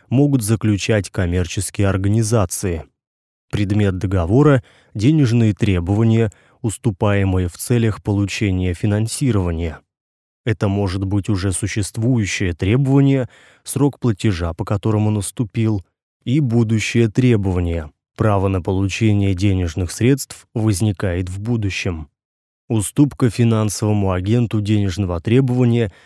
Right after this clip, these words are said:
действительно даже в том случае, когда между клиентом и его должником существует соглашение о её запрете или ограничении. Основная обязанность клиента по договору —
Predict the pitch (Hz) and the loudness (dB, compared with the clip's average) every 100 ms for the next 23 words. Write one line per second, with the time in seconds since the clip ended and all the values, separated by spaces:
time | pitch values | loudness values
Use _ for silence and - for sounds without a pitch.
0 | _ 104 101 - 127 160 139 131 120 113 | _ -4 -4 -2 0 0 2 2 2 2
1 | 107 95 90 98 87 82 113 117 120 131 | 2 0 -4 -4 -4 -4 0 0 0 0
2 | 123 107 _ _ - 101 107 104 104 92 | 0 -2 _ _ -2 0 2 2 2 0
3 | 101 90 104 104 110 101 110 98 - 107 | -4 0 0 2 2 2 0 0 0 0
4 | 101 98 92 95 87 92 90 131 151 147 | 2 0 0 0 0 -2 0 2 2 0
5 | 123 107 104 - 113 117 - 110 101 92 | -2 -2 -4 -2 0 0 -2 -2 0 -2
6 | - 123 120 113 107 - 98 92 95 92 | -2 0 2 2 0 -2 -4 -2 -2 -2
7 | 107 127 127 104 - 82 - _ _ 107 | -2 0 0 0 -4 -10 -12 _ _ -6
8 | 104 104 104 - 104 101 104 113 - 135 | 0 0 0 -2 -2 0 0 0 -2 0
9 | 107 90 78 73 _ _ _ _ _ _ | 0 0 -4 -10 _ _ _ _ _ _
10 | _ _ - 107 - 110 98 104 98 98 | _ _ -6 -4 -2 -2 0 0 0 0
11 | 98 104 98 98 95 - - 110 104 101 | 0 -2 -2 -2 -4 -6 -4 0 0 0
12 | 95 92 85 92 92 87 87 131 156 139 | 0 -2 -4 -4 -4 -4 0 2 2 0